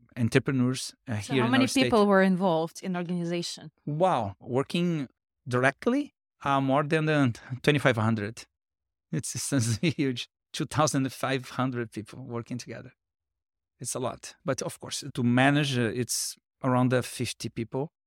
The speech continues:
Speaker 1: people that knows how to manage this level of, uh, event.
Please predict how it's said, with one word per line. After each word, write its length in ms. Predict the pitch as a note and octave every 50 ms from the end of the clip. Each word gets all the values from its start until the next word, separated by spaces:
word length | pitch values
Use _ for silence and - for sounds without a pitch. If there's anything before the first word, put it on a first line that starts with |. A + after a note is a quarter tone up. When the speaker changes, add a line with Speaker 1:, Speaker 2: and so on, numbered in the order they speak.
| _ C3
Speaker 1:
people 260 | B2+ A#2+ - C#3 B2+
that 180 | A#2+ A#2+ A#2+ - -
knows 300 | C#3 B2+ B2+ C3 B2+ -
how 200 | - A#2 B2+ B2+ -
to 80 | -
manage 300 | B2+ A#2+ A#2+ A#2 A2 G#2 A#2
this 220 | A#2 A#2 A2 - - _ A#2+
level 500 | - A#2+ A#2+ A#2 A2+ G#2 A2 G#2+ G2+ G#2
of, 160 | A2+ - -
uh, 140 | A2 G#2+ - - A#2+
event. 400 | A2+ G2+ G#2 G#2 A2+ - -